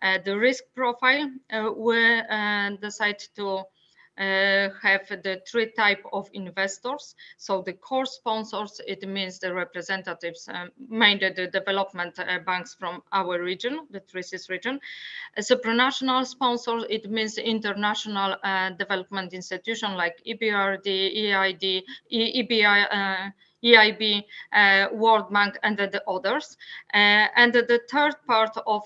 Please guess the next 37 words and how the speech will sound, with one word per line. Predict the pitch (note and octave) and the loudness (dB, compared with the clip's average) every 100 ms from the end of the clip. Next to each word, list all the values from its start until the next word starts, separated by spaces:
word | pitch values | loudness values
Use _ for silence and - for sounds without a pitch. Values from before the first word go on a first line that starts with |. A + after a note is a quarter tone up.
| G#3+ | -6
investor, | A3 G#3+ G#3 G#3 G3+ G3+ | -4 -2 0 -2 -2 -4
it | G3 G3+ | -4 -6
is | G3+ | -6
limited | G#3+ G#3 F#3+ E3+ _ | -4 -4 -6 -10 _
partners. | G3 E3+ - - - - - - - | 0 0 -2 -14 -16 -18 -20 -20 2
And, | G#3+ G#3+ | 4 4
uh, | A3+ A3 A3 G#3+ - G#3+ | 4 4 4 2 0 -4
uh, | A3 A3 | -4 -4
this | G#3 G#3 G#3+ | -4 -4 -2
limited | B3+ C4+ C4 A#3+ A#3+ | 0 2 0 -2 0
partners, | A#3 A#3 A3+ A3 G#3+ | -2 -2 -4 -2 -2
uh, | G3 F#3+ | -2 -2
this | F#3 | -8
private | - A#3+ A#3 A3+ A3+ | -2 4 4 4 -2
equity | A#3 A3 G#3+ G#3+ G#3+ G#3 | -2 0 -2 -4 -4 -4
that | G3 G3 | -2 -4
we | G3 | -2
are | G3 G3 | 0 0
looking, | G3+ G3+ G3 | -2 -4 -8
uh, | - G3 F#3 F#3 - | -6 -4 -4 -4 -2
around | G3 G3+ F#3+ | 2 2 2
the | F#3 | -2
world. | F3 - - _ - - - - - _ G3 | -6 -6 -10 _ -20 -20 -20 -20 -20 _ -8
So, | - B3 A3+ | 2 4 4
uh, | A3+ A3+ A3 A3 A3 G#3 _ _ _ - | 2 4 6 6 6 2 _ _ _ 0
in, | A#3+ A#3+ A#3 - - | 2 2 0 -8 0
in | B3 A#3 G#3 | 2 2 4
this, | D#4+ F4+ - | 2 2 2
uh, | A#3+ A#3 A#3 A3+ | 4 4 4 4
aspect, | A#3 G#3+ - F#3+ F#3 - | 2 2 0 -2 -2 -8
uh, | - | -4
w-, | G#3+ G3+ A3+ - | -4 -4 -10 -10
how | - C4 C4 | 0 2 4
we | C4 | 2
think | B3+ C4 B3 | 0 0 0
about | A3 G#3+ A3+ A3 | 0 0 0 0
the | A3 | 0